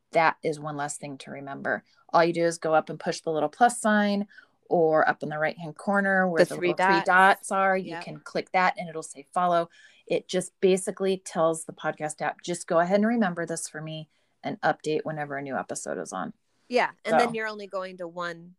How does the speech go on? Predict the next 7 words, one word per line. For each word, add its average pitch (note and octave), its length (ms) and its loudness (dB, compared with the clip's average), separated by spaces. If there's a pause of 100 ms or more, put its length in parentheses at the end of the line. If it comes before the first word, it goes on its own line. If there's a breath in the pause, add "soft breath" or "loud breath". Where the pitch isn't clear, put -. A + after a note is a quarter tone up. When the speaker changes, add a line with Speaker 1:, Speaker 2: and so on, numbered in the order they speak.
(240)
Speaker 2:
link. F3 500 -10 (420)
You E3+ 100 -6
don't F#3 160 -4
have F#3 120 -10
to F3 100 -8
worry E3+ 240 -2
about D#3+ 320 -4